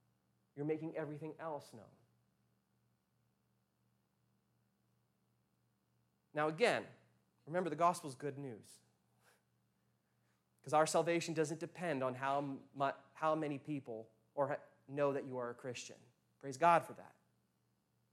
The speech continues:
The good news says just by believing in Christ is enough to save you, and you can rest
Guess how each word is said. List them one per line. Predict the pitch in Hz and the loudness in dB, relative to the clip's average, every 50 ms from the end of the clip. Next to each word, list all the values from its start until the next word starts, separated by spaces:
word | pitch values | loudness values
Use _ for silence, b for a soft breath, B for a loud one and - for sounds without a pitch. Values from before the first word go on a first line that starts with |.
| _ _ _ _ _ _ - | _ _ _ _ _ _ -10
The | 156 | -4
good | 135 147 196 196 165 | 4 4 4 6 6
news | 180 196 196 185 - | 4 2 2 0 0
says | - 156 147 135 120 | -2 -2 -2 -4 -6
just | 123 - 156 160 170 165 - | -4 0 2 2 2 2 2
by | 170 156 | 2 2
believing | 139 143 135 135 156 175 180 170 185 | 2 2 -2 -2 -2 -2 -2 -4 -4
in | 175 165 151 | -4 -4 -6
Christ | - 165 147 147 143 - | -2 -2 0 0 -2 -4
is | 135 123 117 | -10 -10 -10
enough | 123 123 135 147 160 160 - | -8 -6 -4 -4 -4 -4 -6
to | - 151 | -8 -8
save | - - 151 135 135 135 131 | -6 -6 -6 -6 -6 -8 -8
you, | 147 160 165 185 220 220 - _ _ _ _ _ _ _ _ _ - | -10 -10 -10 -10 -12 -14 -18 _ _ _ _ _ _ _ _ _ -12
and | - 139 | -8 -8
you | 147 156 | -8 -6
can | 151 - 143 131 127 | -6 -6 -6 -4 0
rest | 147 160 185 196 185 - - | 2 2 2 2 -2 -6 -10